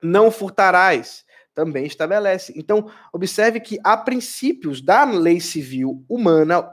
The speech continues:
nossa, aqui, que são aplicações da lei moral. E, a, e é claro, como um Estado falho, diferente daquele de Israel, onde o próprio Deus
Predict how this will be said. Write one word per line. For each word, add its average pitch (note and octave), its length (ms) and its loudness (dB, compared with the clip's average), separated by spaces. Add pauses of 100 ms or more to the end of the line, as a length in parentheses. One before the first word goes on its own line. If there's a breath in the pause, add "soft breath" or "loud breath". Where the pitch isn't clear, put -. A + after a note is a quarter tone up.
nossa, D3 580 -4 (240)
aqui, C#3+ 480 -8 (380 loud breath)
que A#3+ 140 -2
são A3+ 460 2
aplicações A#3+ 840 0
da A3+ 120 4
lei E3+ 200 2
moral. G#3 720 2 (460 soft breath)
E, F#3 120 2
a, A#3+ 240 -2 (120)
e F3+ 80 0
é G#3 60 2
claro, F#3+ 340 0
como F#3 380 -6
um D3+ 220 -8
Estado C3+ 600 -2 (180 soft breath)
falho, E3+ 680 0 (180)
diferente C#3+ 440 -6
daquele C3+ 360 -6
de C3 80 -8
Israel, C3 380 0
onde C3+ 160 -6
o C3 40 -8
próprio D3 360 -4
Deus C3+ 400 -4